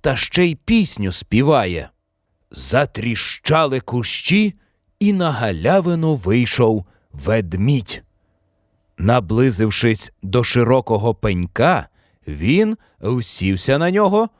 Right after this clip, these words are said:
поруч з собою поставив кошика, повного стиглих суниць і почав пригощатися, щось мугикаючи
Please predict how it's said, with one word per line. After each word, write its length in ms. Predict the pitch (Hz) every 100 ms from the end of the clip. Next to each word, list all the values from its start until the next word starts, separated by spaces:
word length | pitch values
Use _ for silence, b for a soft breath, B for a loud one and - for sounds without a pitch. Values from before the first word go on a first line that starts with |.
| _ _ _
поруч 480 | - 113 208 240 202
з 60 | -
собою 640 | - 113 78 80 156 190
поставив 720 | 165 143 - - 78 104 117
кошика, 760 | - - 185 117 95 - 98 - _ _ _ _ _ -
повного 840 | 143 233 220 208 202 196 165 147
стиглих 720 | - - 92 123 107 107 107
суниць 680 | - - 131 143 117 - - _ _ _ -
і 220 | 131 240
почав 580 | - 120 - 90 117 113 -
пригощатися, 1120 | 107 107 98 - - 104 - 87 - 95 - b b b
щось 580 | - - 349 240 170 120
мугикаючи 960 | 117 85 127 - 104 101 - 104 90